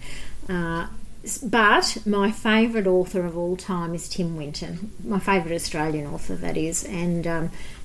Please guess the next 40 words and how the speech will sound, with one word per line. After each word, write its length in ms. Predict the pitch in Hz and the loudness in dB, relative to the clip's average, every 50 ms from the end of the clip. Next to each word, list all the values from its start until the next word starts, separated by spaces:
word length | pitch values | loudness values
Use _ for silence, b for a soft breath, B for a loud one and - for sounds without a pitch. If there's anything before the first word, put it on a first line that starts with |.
| - - | -10 -4
you 120 | - 196 180 | -2 0 0
know, 100 | 175 180 | 2 0
I 60 | 180 | 0
just 260 | 180 196 185 - - | 0 0 -2 0 0
love 300 | 196 190 185 180 165 - - - | 0 2 2 0 -2 -4 -4 -2
every 500 | 220 208 208 214 214 202 196 185 185 180 | 2 4 6 6 6 4 4 2 2 0
Tim 340 | 180 - - 180 170 165 160 | 0 0 -2 -2 -2 -2 -2
Winton 380 | 160 160 170 - - 170 160 156 | -4 -4 -6 -4 -4 -6 -4 -4
book 180 | 165 170 - - | -4 -4 -6 -6
'cause 140 | - - - | -10 -10 -8
they're 140 | - 170 | -8 -6
so 200 | 165 - - 165 | -6 -6 -6 -4
unique. 540 | 160 160 160 156 156 156 151 151 151 151 - - | -2 -2 -2 -2 -2 -2 -2 -4 -4 -6 -6 -4
But 160 | 180 170 - | -4 -4 -2
my, 160 | 190 180 175 180 - - | -2 -2 -2 -4 -4 -2
my 560 | 220 190 180 180 175 175 175 170 170 175 180 - - | 0 0 2 2 2 2 2 2 2 0 0 0 4
all-time 560 | 220 220 226 247 220 226 226 220 202 196 185 | 6 6 6 6 6 2 2 2 2 2 2
best 420 | 180 170 170 170 - - - - | 2 2 0 0 -2 -4 -6 -4
is 300 | - 170 165 170 170 - | -4 -4 -4 -4 -4 -6
Cloud 480 | - - - 180 170 170 180 190 196 196 | -8 -8 -6 -6 -4 -2 -2 -2 -2 -4
Street. 500 | - - - 240 247 - 185 190 190 - | -6 -6 -4 -2 2 2 2 2 2 0
I've 200 | 175 170 - 185 | -4 -4 -2 0
read 180 | 190 180 175 | 0 0 0
it 100 | 170 156 | 0 -2
about 260 | 165 175 - 156 - - | -2 -2 -2 -4 -4 -4
five 360 | - 196 175 175 175 180 - | -4 -4 -2 -2 -2 -4 -4
times 480 | - - 175 170 180 226 262 285 247 190 | -4 -4 -4 -2 -2 -2 0 -2 -2 -2
and 140 | 180 165 170 | -2 -2 -2
I'll 240 | 165 170 170 156 170 - | -2 -2 -4 -4 -4 -4
no 200 | - 185 175 170 | -2 -2 0 0
doubt 260 | 165 175 170 165 - 185 | 0 0 0 0 0 2
read 180 | 180 180 170 | 2 4 4
it 100 | 175 160 | 4 2
a 60 | 170 | 0
few 260 | 160 - - 175 170 165 | 0 0 -2 0 0 -2
more 180 | 165 160 165 165 | -2 -4 -6 -6
times. 420 | - - 175 156 151 160 185 - | -6 -6 -6 -6 -6 -8 -8 -6
I 120 | - 202 | -6 -4
just 280 | 196 240 233 226 - - | -4 -2 -4 -4 -2 0
love 480 | 196 190 190 190 190 190 190 190 190 | 2 4 6 6 6 6 6 2 -2